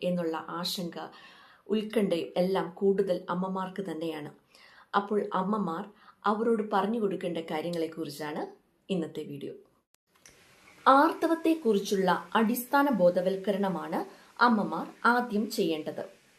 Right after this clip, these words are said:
ഒരു പെൺകുട്ടിക്ക് ആദ്യമായി ആർത്തവം വരുന്നത് ശാരീരിക വളർച്ചയുടെ സ്വാഭാവികമായ ഭാഗമാണ്.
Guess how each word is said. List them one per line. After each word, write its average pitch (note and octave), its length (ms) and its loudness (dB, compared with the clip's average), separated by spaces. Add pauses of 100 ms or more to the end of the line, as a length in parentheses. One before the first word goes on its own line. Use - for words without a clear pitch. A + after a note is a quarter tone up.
(580)
ഒരു E4+ 240 2
പെൺകുട്ടിക്ക് G#3+ 720 2 (240)
ആദ്യമായി C4+ 600 0 (100)
ആർത്തവം G#3 520 -2
വരുന്നത് F3 520 2 (100)
ശാരീരിക G3+ 600 0
വളർച്ചയുടെ E3+ 760 -2 (180)
സ്വാഭാവികമായ A3+ 800 -2 (160)
ഭാഗമാണ്. D#3+ 520 -4